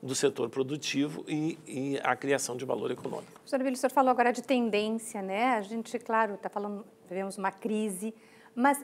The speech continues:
Speaker 2: que momentos que foram importantes e o, o, o, o que que se destacou nos momentos de importância em que houve mais investimentos? Que, que, que período foi? O quê? Dez anos, nesses últimos de-, os últimos dez anos, nos anos oitenta?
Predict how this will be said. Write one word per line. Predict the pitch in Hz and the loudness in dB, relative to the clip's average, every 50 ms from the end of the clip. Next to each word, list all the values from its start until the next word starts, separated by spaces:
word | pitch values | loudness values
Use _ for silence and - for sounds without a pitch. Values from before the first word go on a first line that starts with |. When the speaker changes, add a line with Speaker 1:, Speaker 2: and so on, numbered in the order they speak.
| - - | -10 2
Speaker 2:
que | - 494 | 4 4
momentos | 539 523 539 508 480 480 466 - - - - | 8 8 6 8 6 4 4 2 0 -4 -2
que | - 302 | -2 -2
foram | - - 285 269 262 | 2 6 6 6 6
importantes | 254 240 226 - 220 202 - - 220 220 226 233 226 233 208 202 | 6 2 2 0 -2 -4 0 2 2 2 2 0 -2 -4 -2 -2
e | 220 | -2
o, | |
o, | 202 | -2
o, | 196 247 - - 247 - - 247 - - - | -2 -6 -6 -8 -10 -8 -8 -8 -6 -4 -6
o | - | -6
que | - - - | -6 -8 -6
que | - - | -4 2
se | - 381 | 2 2
destacou | 320 277 302 - - - 262 247 - - - 240 226 | 4 4 0 -2 4 2 2 2 2 -2 2 2 2
nos | 214 208 196 | 2 0 -4
momentos | - 202 196 196 202 196 220 190 | -4 -6 -4 -4 -6 -8 -8 -8
de | 220 | -8
importância | 202 - 196 190 - 214 202 - 226 | -2 -2 -2 0 0 -2 -2 -2 -4
em | |
que | 202 - 226 | -2 2 6
houve | 220 220 214 202 185 208 | 8 8 8 8 6 2
mais | 190 180 180 180 - | 2 2 2 0 -2
investimentos? | 180 - 190 - - - 190 180 165 160 160 160 - - - - - - - - - - - - - - - | -6 -6 -8 -8 -8 -12 -8 -8 -6 -6 -8 -10 -12 -14 -16 -16 -18 -20 -20 -20 -20 -20 -20 -20 -20 -20 -12
Que, | - 214 | -10 -10
que, | 196 - 240 233 | -10 -8 -12 -12
que | - - 247 254 | -2 2 2 4
período | 254 277 254 240 233 233 220 180 185 | 6 4 4 4 4 0 0 -2 -2
foi? | - 185 175 | -2 -2 -2
O | 165 | 0
quê? | - 208 | 0 -2
Dez | 180 170 185 190 190 196 | 2 4 2 2 4 2
anos, | 214 233 269 277 240 185 | 4 4 4 4 2 0
nesses | 196 180 - 190 175 | -4 -6 -6 -4 -6
últimos | 196 196 - 202 180 165 | -6 -8 -8 -10 -10 -4
de-, | - 180 - 175 170 170 165 | -4 -4 -4 -2 -6 -6 -6
os | 160 - | -8 -10
últimos | - 196 - - 180 165 | -10 -10 -8 -8 -10 -6
dez | - 175 160 151 - | -4 -4 -4 0 4
anos, | 190 233 311 349 320 262 220 196 175 175 | 4 4 4 4 2 2 0 -2 -4 -6
nos | 180 180 175 165 175 | -6 -6 -2 -2 -2
anos | 175 175 160 | -2 -2 -4
oitenta? | 156 151 156 - 226 247 277 294 285 277 262 277 240 240 | -6 -6 -2 0 2 2 4 4 2 0 0 2 0 0